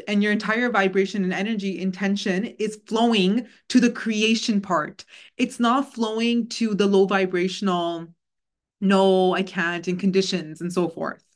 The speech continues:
So you're always rising above. And we can't allow, again, this whole blaming energy, this illusion, to keep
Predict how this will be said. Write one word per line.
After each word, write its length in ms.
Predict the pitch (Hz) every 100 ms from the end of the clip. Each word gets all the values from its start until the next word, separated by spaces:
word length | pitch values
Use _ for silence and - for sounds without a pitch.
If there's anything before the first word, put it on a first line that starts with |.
| _ _ _ _ _ _ _ _
So 120 | -
you're 180 | 233 247
always 400 | 240 233 254 247
rising 400 | 202 202 196 196
above. 540 | 180 185 175 - 160 _ _ - -
And 100 | 233
we 80 | 240
can't 320 | - 240 285
allow, 680 | 269 220 175 180 190 208 208
again, 500 | 196 185 208 180 147
this 180 | 190 190 165 -
whole 800 | 190 208 233 247 240 233 233 226 _ _ _ -
blaming 480 | 175 233 233 220 208
energy, 580 | 202 226 214 185 165
this 200 | 180 196
illusion, 1000 | 190 190 185 202 214 185 185 151 196 359 _ _ _ _ _ _ _ -
to 760 | - 233 226 220 208 202 - _ _ _ _ _ _ _ _ _ _ - 185 -
keep 360 | 247 269 269